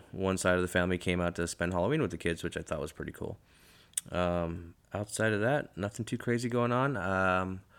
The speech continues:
I'm sure some of your kids have gone back to school. Um, and quick, quick question.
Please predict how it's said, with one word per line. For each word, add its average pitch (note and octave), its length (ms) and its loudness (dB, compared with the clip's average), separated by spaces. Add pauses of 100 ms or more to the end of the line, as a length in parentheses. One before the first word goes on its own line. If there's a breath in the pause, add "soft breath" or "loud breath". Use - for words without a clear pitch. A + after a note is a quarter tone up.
(300 loud breath)
I'm F#2+ 100 -4
sure A2 200 2
some G2+ 240 2
of G2+ 100 0
your G#2 80 4
kids G#2 320 0
have F#2+ 240 2
gone G2 240 4
back F#2+ 220 2
to - 80 -6
school. C#3 480 2 (240)
Um, F2+ 500 4 (440 loud breath)
and A2 100 2
quick, A#2 400 0
quick F3 160 -2
question. F#2 480 0